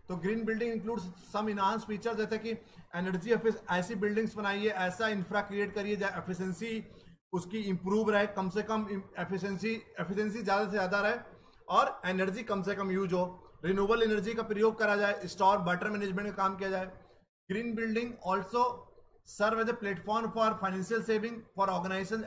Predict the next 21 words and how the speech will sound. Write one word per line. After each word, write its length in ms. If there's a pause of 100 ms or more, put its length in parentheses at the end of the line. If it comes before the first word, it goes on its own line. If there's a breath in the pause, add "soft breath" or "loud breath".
as 140
the 140
construction 440
and 180
energy 360
involve 440
low 80 (100)
cost, 280 (240)
that 200
is 40
called 220
green 180
building। 240 (960)
पेपरलेस 520
ऑफिस 300
आपको 240
पता 120
ही 80
है 120
कि 180
बिना 140